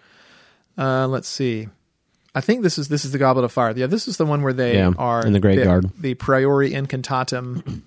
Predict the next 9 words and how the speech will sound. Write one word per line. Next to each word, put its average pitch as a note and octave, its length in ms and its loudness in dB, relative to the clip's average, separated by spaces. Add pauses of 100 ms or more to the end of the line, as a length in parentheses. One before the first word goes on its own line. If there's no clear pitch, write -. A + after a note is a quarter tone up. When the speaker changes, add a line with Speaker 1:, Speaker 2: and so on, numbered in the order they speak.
(160)
Speaker 2:
<clears throat> - 220 -20
Yes. F2+ 340 -2
Speaker 1:
happens, B2+ 720 -2 (420)
which C#3+ 200 2
I F3+ 140 4
think F#3+ 180 -2
this C#3+ 180 -4
is B2+ 80 -6
probably, C3+ 800 -2